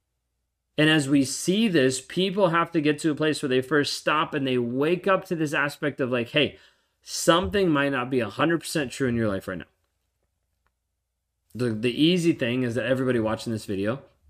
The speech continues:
it's a hundred percent true. There's something right now in your life and your viewpoint that is not true. But the hard part is you might not even know that because you haven't stopped long enough to be able to, able to say, "Wait a second,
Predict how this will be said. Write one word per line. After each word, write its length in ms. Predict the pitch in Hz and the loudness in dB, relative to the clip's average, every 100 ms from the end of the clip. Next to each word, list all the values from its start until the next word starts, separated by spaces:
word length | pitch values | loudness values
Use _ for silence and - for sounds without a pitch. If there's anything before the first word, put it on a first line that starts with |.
| _ _ _ | _ _ _
it's 120 | - | -16
a 40 | 98 | -12
hundred 220 | 95 95 | -10 -10
percent 260 | - 117 127 | -8 -8 -4
true. 200 | 208 - _ _ _ _ _ _ _ | -6 -6 _ _ _ _ _ _ _
There's 160 | 95 98 | -8 0
something 400 | 143 147 139 123 | 2 2 0 2
right 240 | 135 156 | 2 2
now 240 | 139 123 139 | 0 0 0
in 120 | 123 | 2
your 160 | 131 | 2
life 340 | 139 107 120 - | 2 0 -2 -2
and 120 | 131 | 0
your 140 | 127 | 0
viewpoint 540 | 127 113 110 - 127 127 | 0 -2 -2 -2 -4 -2
that 120 | 113 | -2
is 180 | 123 117 | -2 -2
not 240 | 110 107 | -6 -6
true. 260 | - 165 104 - - | -2 0 -2 -6 -6
But 140 | - 117 | -2 0
the 80 | |
hard 280 | 107 147 165 | 2 2 2
part 180 | 160 135 | 2 2
is 160 | 127 135 | 2 0
you 100 | 147 | -2
might 160 | 135 | -2
not 160 | 131 127 | -2 -2
even 340 | 120 117 107 | -2 -2 -2
know 260 | 113 147 175 | 0 2 2
that 300 | 131 117 127 | 2 0 -2
because 280 | 127 143 123 | -4 0 0
you 80 | 123 | 0
haven't 260 | 131 120 | -2 -4
stopped 500 | - - 127 139 - | -6 -4 -4 -4 -4
long 260 | 131 139 160 | -2 0 0
enough 220 | 131 117 | 0 -4
to 60 | 127 | -6
be 140 | 131 | -2
able 220 | 127 127 | 0 0
to, 120 | 117 139 | 0 -2
able 180 | 131 | 0
to 80 | 127 | -4
say, 200 | 117 135 | -2 0
"Wait 240 | 117 135 151 | 2 2 0
a 60 | |
second, 320 | - 117 104 | 0 -4 -4